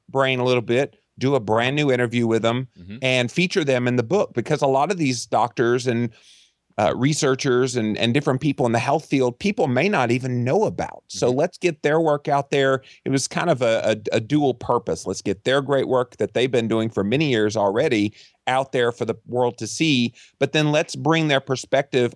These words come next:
Speaker 1: all collectively together into one place. And that's what we tried to do with Cholesterol Clarity.
Speaker 2: Yeah. And there were so many things to talk about with this. I, I don't even know where to start. But for the people who still worry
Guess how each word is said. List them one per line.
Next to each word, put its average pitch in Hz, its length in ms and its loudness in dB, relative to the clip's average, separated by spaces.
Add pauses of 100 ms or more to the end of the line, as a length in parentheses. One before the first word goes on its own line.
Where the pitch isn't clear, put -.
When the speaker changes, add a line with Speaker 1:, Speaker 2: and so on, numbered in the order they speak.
Speaker 1:
all 160 280 2
collectively 139 720 -2
together 120 540 0
into 117 280 -4
one 131 300 0
place. 131 640 -2 (520)
And 123 120 2
that's 123 160 0
what 113 120 0
we 117 80 0
tried 113 240 0
to 104 60 -4
do 107 140 0
with 98 100 0
Cholesterol 95 480 -2
Clarity. - 520 -4
Speaker 2:
Yeah. 90 320 -10 (300)
And 104 260 -8 (560)
there 156 120 -4
were 190 100 -6
so 123 220 -4
many 101 140 0
things 87 220 -6
to 78 80 -6
talk 76 240 0
about 80 440 0
with 80 140 -4
this. 80 420 -2
I, 73 200 -2 (180)
I 78 100 -6
don't 87 160 -2
even 82 200 -6
know 80 220 -4
where 82 420 -4
to 76 60 -6
start. - 460 -6
But 85 340 -4 (240)
for 151 220 -2
the 151 100 -4
people 113 360 -4
who 90 480 -2
still 117 420 2
worry 85 500 2